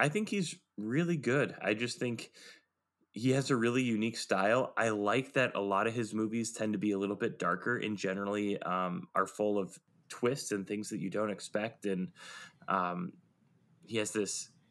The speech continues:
in general, an eye for detail. Like, yeah, I, I think overall, when you look at the span of what he's done in, in his work, I'm a, I just, I appreciate it so much. And I, I think he's added so much to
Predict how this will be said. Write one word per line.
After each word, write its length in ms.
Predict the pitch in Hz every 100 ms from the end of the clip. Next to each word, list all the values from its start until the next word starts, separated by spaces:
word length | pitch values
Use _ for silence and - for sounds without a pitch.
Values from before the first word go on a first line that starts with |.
| _ _ _ -
in 200 | 113 104
general, 360 | 110 107 110
an 100 | 104
eye 140 | 98 95
for 160 | - 92
detail. 480 | 90 92 - 139
Like, 240 | 123 95 - - - - _ -
yeah, 240 | 123 - -
I, 240 | - 147 - _ - - -
I 100 | 123
think 260 | 175 165 - 190
overall, 640 | 113 120 117 98 104 131
when 200 | 123 104
you 240 | 98 104 98
look 160 | 95
at 320 | 98 95 - - - - -
the 120 | 101
span 420 | 95 - 95 95 98
of 200 | 92 -
what 200 | 87 95 -
he's 240 | 98 87
done 280 | 95 95 98
in, 260 | 92 87 -
in 120 | 95
his 240 | 95 92 87
work, 440 | - 90 113 - - - - - _ _ 101
I'm 160 | 107
a, 180 | 101 92 - _ _ _ _ -
I 160 | - 220
just, 320 | 113 107 - -
I 140 | 98 110
appreciate 760 | 101 - - 123 - 117 101
it 140 | 95 92
so 220 | - 98
much. 320 | 95 120 -
And 80 | 101
I, 180 | 95 90
I 100 | 92
think 200 | 92 98
he's 180 | - 90
added 400 | - 92 92 87
so 180 | - 95
much 380 | 90 90 - -
to 440 | - 95 95 90